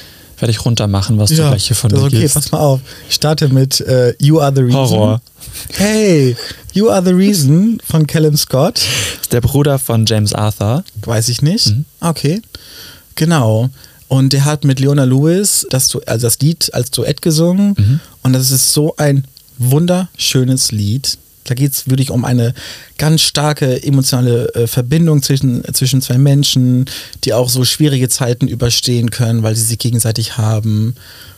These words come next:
Speaker 2: Und das, das muss ich nur hören und dann
Speaker 1: Ja?
Speaker 2: Ja.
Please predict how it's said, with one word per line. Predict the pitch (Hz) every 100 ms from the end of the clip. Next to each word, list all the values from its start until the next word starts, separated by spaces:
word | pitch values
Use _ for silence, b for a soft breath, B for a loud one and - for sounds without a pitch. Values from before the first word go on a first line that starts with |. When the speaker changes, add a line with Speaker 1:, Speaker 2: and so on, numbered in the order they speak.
| B -
Speaker 2:
Und | 113 110
das, | 110 - -
das | 110
muss | 123 120
ich | 117
nur | 117
hören | 117 113 110
und | 101 101
dann | 101 104 104 107 - _ _ - - _ _ _ _ _ _ -
Speaker 1:
Ja? | - 92 107 127 - 156
Speaker 2:
Ja. | 165 139 117 117